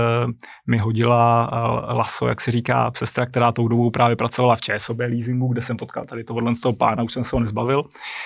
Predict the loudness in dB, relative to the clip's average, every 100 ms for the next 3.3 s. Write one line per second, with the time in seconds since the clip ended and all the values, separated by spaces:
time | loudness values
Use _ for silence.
0 | -8 -8 -8 -4 4 6 8 6 6 4
1 | 2 0 4 6 6 6 4 6 6 6
2 | 4 0 0 4 4 4 2 4 4 6
3 | 6 6 4